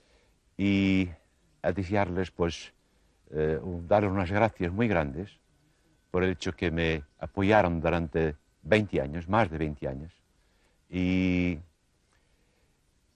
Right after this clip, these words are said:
y desearles mucha paz, mucha tranquilidad. Gracias a vosotros por haber venido aquí, y gracias a España.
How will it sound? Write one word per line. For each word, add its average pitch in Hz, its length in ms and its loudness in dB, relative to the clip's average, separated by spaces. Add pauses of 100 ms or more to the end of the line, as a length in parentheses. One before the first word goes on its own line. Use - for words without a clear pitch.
(140)
y 90 80 -2
desearles 85 460 -4
mucha 95 240 -6
paz, 98 240 0 (600)
mucha 98 200 -6
tranquilidad. 80 600 -4 (920)
Gracias 92 360 0
a 82 60 0
vosotros 80 420 -4
por 78 140 -4
haber 76 140 -2
venido 71 200 -4
aquí, 82 240 -8 (760)
y 78 120 -2
gracias 80 420 -2
a - 20 -10
España. 64 240 -8